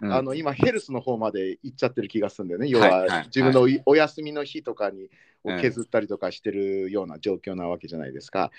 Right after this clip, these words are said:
Speaker 1: うん。
Speaker 2: で、それ、それで解決を見出してるわけなんだけど、でも本当はこの業務量の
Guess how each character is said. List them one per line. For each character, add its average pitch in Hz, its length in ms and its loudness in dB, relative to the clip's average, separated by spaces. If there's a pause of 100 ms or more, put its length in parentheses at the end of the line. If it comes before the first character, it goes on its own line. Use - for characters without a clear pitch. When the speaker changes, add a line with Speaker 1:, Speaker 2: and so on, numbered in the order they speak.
Speaker 1:
う 87 280 -2
ん。 - 20 -14
Speaker 2:
で、 156 240 6 (240)
そ 190 180 4
れ、 202 120 4
そ 233 120 0
れ 277 80 0
で 262 120 0
解 247 240 0
決 139 220 -2
を 113 60 2
見 120 200 -2
出 113 120 0
し - 80 -12
て 101 100 -8
る 90 100 -6
わ 87 80 -10
け 87 100 -10
な 87 100 -8
ん 85 40 -6
だ 85 80 -8
け 92 40 -6
ど、 104 140 0
で 143 60 2
も 156 60 -2
本 269 220 4
当 269 160 2
は 254 160 4
こ - 160 -6
の 196 240 0 (560)
業 175 180 6
務 208 200 0
量 147 200 0
の 107 240 -2